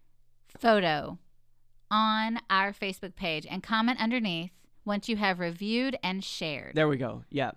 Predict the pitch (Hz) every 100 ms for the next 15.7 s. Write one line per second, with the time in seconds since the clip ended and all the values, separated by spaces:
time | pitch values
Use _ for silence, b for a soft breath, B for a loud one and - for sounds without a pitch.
0 | - 202 233 269 - 214 226 208 196 175
1 | - 226 220 208 233 233 240 262 - 208
2 | - - 214 226 196 208 214 208 226 294
3 | 285 262 247 269 269 247 233 214 214 233
4 | 226 - 233 233 240 247 214 175 180 170
5 | - - 226 - 180 - - - 143 180
6 | 247 277 349 208 - 269 202 190 - 151
7 | 147 127 339 330 330 320 - - 214 147
8 | 123 - - - 208 220 185 175 165 175
9 | 202 175 202 196 185 190 180 139 165 -
10 | - 147 160 160 156 151 147 - - 349
11 | 330 170 185 156 165 180 185 143 143 247
12 | 147 107 143 214 240 196 202 - 147 85
13 | 143 143 127 123 120 - 139 135 127 -
14 | 135 131 127 131 - - 139 151 - 151
15 | 165 165 175 165 165 175 160